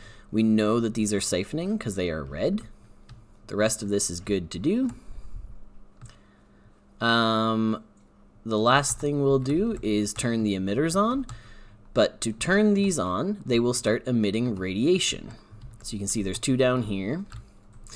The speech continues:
I'll just show you this. So this emitter is here, it shoots up, and these shoot right to the side, which hits the supermatter crystal. This one bounces along these arrays, hits this, and hits the crystal. The top one will do the same.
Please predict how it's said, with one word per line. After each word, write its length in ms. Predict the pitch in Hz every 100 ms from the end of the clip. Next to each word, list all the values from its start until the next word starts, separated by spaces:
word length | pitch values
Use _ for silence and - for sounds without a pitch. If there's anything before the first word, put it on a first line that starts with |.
| - -
I'll 80 | 110
just 160 | 107 -
show 140 | 107
you 160 | 101 90
this. 200 | 92 98
So 180 | -
this 320 | 95 101 98 -
emitter 440 | 107 120 123 123
is 140 | 123
here, 460 | - 107 107 104 107 - - -
it 60 | -
shoots 300 | - 104 - -
up, 280 | 156 - -
and 180 | 107 107
these 160 | 107
shoot 320 | 101 - 101 -
right 240 | 117 123
to 80 | 127
the 80 | 110
side, 320 | 104 78 73
which 180 | 76 -
hits 300 | 104 - -
the 140 | 107
supermatter 580 | 98 117 104 95 82 -
crystal. 520 | - - - - 131 - - - - -
This 200 | 113 127
one 220 | 113 107
bounces 600 | 95 92 107 - 139 127
along 420 | - 98 95 98
these 240 | 90 90
arrays, 560 | 85 80 90 139 190 180
hits 280 | - 87 -
this, 420 | 156 208 - - -
and 140 | -
hits 200 | - -
the 60 | -
crystal. 460 | 165 170 - 180
The 100 | 143
top 320 | - 104 -
one 220 | 98 104 101
will 100 | 92
do 180 | 90
the 80 | 87
same. 440 | 87 87 50 -